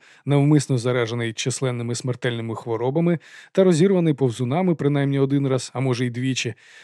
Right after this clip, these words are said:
а не ситий у безпеці в своїй паскудній, але абсолютно несмертельній квартирі в Кіруні? На це запитання є кілька відповідей, але насправді вони всі зводяться до наступного. У мене був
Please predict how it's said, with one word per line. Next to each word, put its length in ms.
а 100
не 120
ситий 400
у 80
безпеці 600
в 60
своїй 220
паскудній, 560
але 300
абсолютно 540
несмертельній 680
квартирі 580
в 120
Кіруні? 500
На 120
це 140
запитання 520
є 140
кілька 300
відповідей, 600
але 180
насправді 500
вони 200
всі 320
зводяться 480
до 120
наступного. 580
У 40
мене 260
був 280